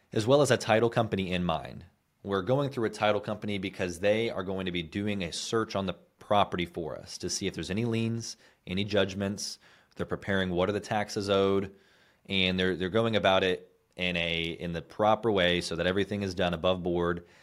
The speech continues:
And it's gonna have a sense of security for your seller and buyer as well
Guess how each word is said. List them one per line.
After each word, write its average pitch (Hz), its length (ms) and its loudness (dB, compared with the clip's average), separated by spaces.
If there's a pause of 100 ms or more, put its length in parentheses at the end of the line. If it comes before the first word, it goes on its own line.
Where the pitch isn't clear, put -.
(220)
And 98 220 2
it's 208 100 -4
gonna 156 180 4
have 127 200 6
a 113 40 2
sense 113 280 -4
of 101 60 -4
security 98 520 0
for 95 140 -4
your 90 120 0
seller 95 420 2
and 87 140 -4
buyer 85 300 2
as 80 160 -6
well 80 420 0